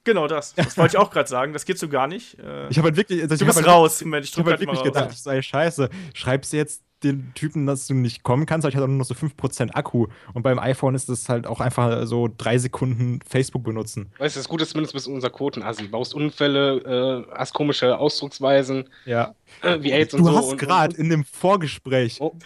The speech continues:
Speaker 2: Hurensohn als Adjektiv benutzt. <laughs> Leck
Speaker 3: Ich hab
Speaker 2: dich.
Speaker 3: nur beschrieben, wie die fifa-Community spricht.
Speaker 2: Und du
Speaker 3: Im
Speaker 2: auch.
Speaker 3: Übrigen, Wrestling-Community ist sehr gesittet.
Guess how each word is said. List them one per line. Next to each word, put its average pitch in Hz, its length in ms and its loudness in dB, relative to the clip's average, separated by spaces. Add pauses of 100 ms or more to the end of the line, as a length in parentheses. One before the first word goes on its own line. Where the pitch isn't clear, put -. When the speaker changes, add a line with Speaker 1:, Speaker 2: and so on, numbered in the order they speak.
(280)
Speaker 2:
Hurensohn 180 540 4
als 131 200 0
Adjektiv 127 540 -4
benutzt. - 640 -6 (140)
<laughs> 254 100 -4
Leck 147 300 4
Speaker 3:
Ich 147 140 0
hab 202 80 2
Speaker 2:
dich. 160 140 -12
Speaker 3:
nur 214 180 2
beschrieben, 180 480 -8
wie 175 80 -8
die 160 120 -10
fifa-Community 143 920 -6
spricht. - 380 -16 (200)
Speaker 2:
Und 147 240 2
du 131 100 4
Speaker 3:
Im 120 60 2
Speaker 2:
auch. 185 360 2
Speaker 3:
Übrigen, - 340 -18
Wrestling-Community 170 960 -4
ist - 200 -10
sehr 143 240 0
gesittet. 190 720 -12